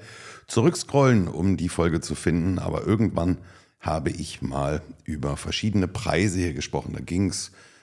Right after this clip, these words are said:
tatsächlich darum, was ist günstig auf Zypern, was ist teuer auf Zypern, was ist im Vergleich zu Deutschland wirklich richtig gut.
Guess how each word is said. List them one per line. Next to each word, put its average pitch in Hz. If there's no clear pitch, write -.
tatsächlich -
darum, 98
was 85
ist -
günstig 131
auf 90
Zypern, 85
was -
ist -
teuer 107
auf 90
Zypern, 80
was -
ist -
im 82
Vergleich -
zu -
Deutschland 73
wirklich -
richtig -
gut. 156